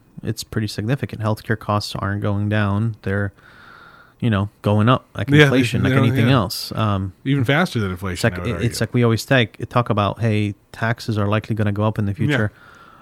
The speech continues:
Speaker 1: I think medical costs, long-term care costs, all of those will go up in va-, in, in, over time too, because it's all tied with inflation, right? Physicians,
Speaker 2: Yeah.
Speaker 1: nurses, doctors,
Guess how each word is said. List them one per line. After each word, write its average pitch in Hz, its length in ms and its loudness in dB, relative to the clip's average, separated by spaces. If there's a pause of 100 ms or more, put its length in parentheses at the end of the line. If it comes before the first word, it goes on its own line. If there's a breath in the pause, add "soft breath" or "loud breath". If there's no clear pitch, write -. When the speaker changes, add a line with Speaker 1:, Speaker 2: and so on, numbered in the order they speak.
(100)
Speaker 1:
I 123 120 8
think 117 180 6
medical 123 340 6
costs, - 640 4
long-term 113 380 0
care 113 200 0
costs, 104 540 -2
all 107 180 -2
of 101 80 0
those 107 220 0
will 104 120 -4
go 98 180 -6
up - 200 -6
in 107 180 -6
va-, - 200 -8
in, - 140 -8 (400)
in, - 180 -12
over - 180 -10
time - 220 -8
too, 113 360 4 (380 soft breath)
because 202 300 8
it's 151 160 4
all 123 100 6
tied 104 300 2
with 101 220 -4
inflation, 101 480 0
right? 98 200 -4
Physicians, 110 720 0
Speaker 2:
Yeah. 113 60 2
Speaker 1:
nurses, 110 640 -2
doctors, 107 680 -2